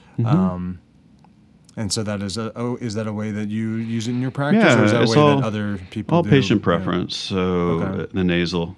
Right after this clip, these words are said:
Speaker 1: kind of burns, as you would imagine.
Speaker 2: Yeah.
Speaker 1: Um, uncomfortable. But then the sublingual kinda tastes <laughs> nasty.
Speaker 2: Oh,
Speaker 1: So
Speaker 2: okay.
Speaker 1: we have the pharmacist flavor it with raspberry.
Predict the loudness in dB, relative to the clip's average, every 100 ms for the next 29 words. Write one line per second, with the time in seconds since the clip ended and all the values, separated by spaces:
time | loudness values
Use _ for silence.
0 | -6 -4 -2 0 2 2 2 -2 -2 -2
1 | -2 -2 0 0 0 -2 -8 -6 -6 -4
2 | -2 0 0 -2 -2 -2 -2 0 2 0
3 | -4 _ _ _ _ _ _ -20 -10 -4
4 | 0 0 0 -2 -2 -2 -2 -2 -4 -4
5 | -4 -6 -6 -6 -10 -14 -6 -6 -6 -16
6 | -16 -16 -6 -4 -4 -4 -2 -2 -4 -6
7 | 2 2 2 -2 -4 -4 -8 -12 -20 -20
8 | -14 -2 0 2 0 -2 -2 -4 -4 -4
9 | -6 -10 -4 -4 -4 -6 -8 -8 -8 -8
10 | -8 -8 -6 -6